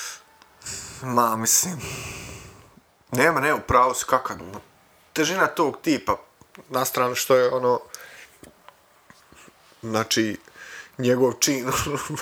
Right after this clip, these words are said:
<laughs> zateklo onog u Indije, koliko je to odjeklo, ono.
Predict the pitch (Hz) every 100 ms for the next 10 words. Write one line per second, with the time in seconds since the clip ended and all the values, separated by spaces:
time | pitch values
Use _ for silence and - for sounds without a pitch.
0 | - 165 - - - - - - - -
1 | - - 117 147 147 143 147 143 139 139
2 | 135 147 135 117 - - 58 - - 120
3 | 120 127 131 120 117 113 113 104 101 98